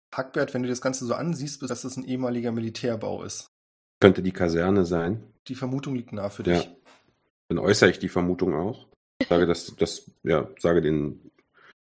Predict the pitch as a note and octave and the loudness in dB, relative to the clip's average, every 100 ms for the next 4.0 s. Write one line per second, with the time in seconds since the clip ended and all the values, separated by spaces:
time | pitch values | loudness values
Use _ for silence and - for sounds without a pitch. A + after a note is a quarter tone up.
0 | F2+ E2 F#2 E2+ - E2 D#2 E2+ E2 E2 | 0 4 4 4 2 2 4 4 4 4
1 | E2 E2+ E2 E2 E2 A#1 D#2+ - - - | 4 4 4 2 -2 0 0 -2 -10 -6
2 | - G#1+ - - - - - E2+ D#2+ E2 | -2 -2 -2 -4 -6 -2 2 2 2 0
3 | - E2 E2 D#2+ E2 E2 E2 D#2+ E2 G#2+ | -2 -2 2 4 4 4 2 4 2 0